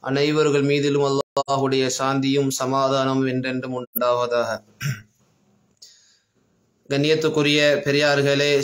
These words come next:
சகோதரர்களே, நேர்களே, அல்லாஹு சுப்ஹானஹு வ தஆலா எங்களோட வாழ்க்கையில மீண்டும் ஒரு ரமலான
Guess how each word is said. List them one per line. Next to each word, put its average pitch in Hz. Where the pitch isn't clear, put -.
சகோதரர்களே, 131
நேர்களே, 131
அல்லாஹு 143
சுப்ஹானஹு 147
வ 143
தஆலா 147
எங்களோட 139
வாழ்க்கையில 151
மீண்டும் 160
ஒரு 151
ரமலான 139